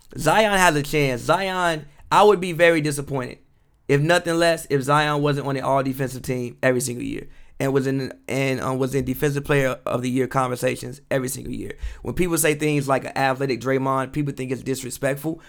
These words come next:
But, like, imagine if Draymond had a forty, had a, like, I don't mean, I don't know what Zion's vertical is, but it's probably at least forty inches.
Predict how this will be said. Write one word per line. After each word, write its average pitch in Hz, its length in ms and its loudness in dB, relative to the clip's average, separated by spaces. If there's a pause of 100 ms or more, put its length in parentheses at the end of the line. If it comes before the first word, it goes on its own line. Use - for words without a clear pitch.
(140)
But, 143 180 4
like, 135 360 0 (180)
imagine 139 500 4
if 139 120 4
Draymond 135 460 0
had 123 120 0
a 127 60 -2
forty, 139 320 2 (160)
had 131 120 -2
a, 123 60 2
like, 123 220 2
I 151 80 4
don't 147 100 0
mean, 139 140 -2
I 143 40 2
don't 156 140 2
know 147 80 4
what 143 160 2
Zion's 135 360 2
vertical 143 360 0
is, 165 300 -2 (260)
but 139 120 2
it's 123 100 0
probably 143 320 8
at 131 80 2
least 139 180 0
forty 143 320 4
inches. 160 320 0